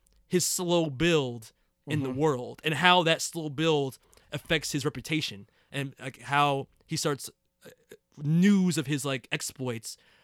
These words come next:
Speaker 1: start reaching other parts of the kingdom, which kinda reverses some of the damage that the sexual harassment thing created.
Speaker 2: Yeah, then ironically,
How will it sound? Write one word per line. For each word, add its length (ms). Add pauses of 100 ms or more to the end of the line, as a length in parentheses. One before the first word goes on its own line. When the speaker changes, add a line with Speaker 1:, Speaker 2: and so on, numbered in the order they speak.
Speaker 1:
start 260
reaching 420
other 140
parts 240
of 60
the 80
kingdom, 500 (220)
which 140
kinda 140
reverses 460
some 180
of 60
the 60
damage 580
that 220
the 60
sexual 340
harassment 340
thing 140
created. 360
Speaker 2:
Yeah, 240
then 160
ironically, 760